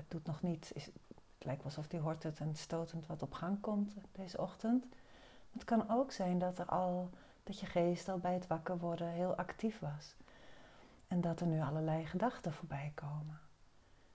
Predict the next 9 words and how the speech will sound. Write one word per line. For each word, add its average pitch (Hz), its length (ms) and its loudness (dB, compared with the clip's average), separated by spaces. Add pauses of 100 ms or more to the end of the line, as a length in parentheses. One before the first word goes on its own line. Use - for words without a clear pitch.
(120)
Als 156 260 -2
dat 180 180 2
gebeurt, 180 720 0 (1200)
om 196 460 4
ook 214 240 0
die 262 140 8
gewoon 175 360 2
te 175 160 -2
laten. 170 540 -2